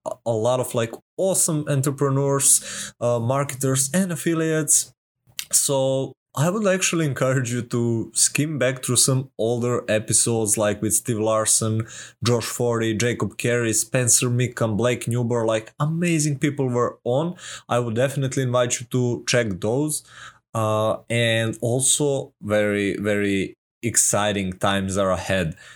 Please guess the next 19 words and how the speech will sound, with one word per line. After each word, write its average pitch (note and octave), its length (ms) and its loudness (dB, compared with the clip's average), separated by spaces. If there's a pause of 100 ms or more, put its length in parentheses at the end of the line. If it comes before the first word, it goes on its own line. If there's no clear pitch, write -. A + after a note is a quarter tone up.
(140)
So G2+ 960 0
stay G2 320 2
tuned. G2 480 0
Don't F#2+ 200 0
forget G2 340 -2
to G2 100 -2
subscribe. F#2+ 760 0 (260)
Don't G#2 240 0
forget A2 360 -2
to - 80 -2
leave D#3+ 200 0
a E3+ 80 0
review, B2 720 -2
especially D#3+ 440 -2
if - 100 -6
you're B2+ 200 2
an G#2 220 -6
older A2 460 0
listener G#2+ 640 2